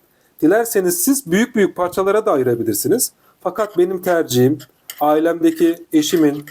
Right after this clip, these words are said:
ve çocuğumun tercihi çok küçük parçalar olması ve ben bu yüzden küçük küçük parçalara ayırdım. Daha sonraki işlem ise terbiye suyunun ılıştırılmasına. Biz buna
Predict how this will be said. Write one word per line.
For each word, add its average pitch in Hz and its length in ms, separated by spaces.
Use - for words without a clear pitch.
ve 139 100
çocuğumun 151 400
tercihi 147 400
çok - 220
küçük - 220
parçalar 117 360
olması 110 480
ve 214 120
ben 233 200
bu 269 80
yüzden 180 480
küçük - 240
küçük - 240
parçalara 170 520
ayırdım. 117 380
Daha 202 180
sonraki 180 460
işlem 233 340
ise 208 440
terbiye 160 420
suyunun 202 480
ılıştırılmasına. 147 920
Biz 175 180
buna 156 380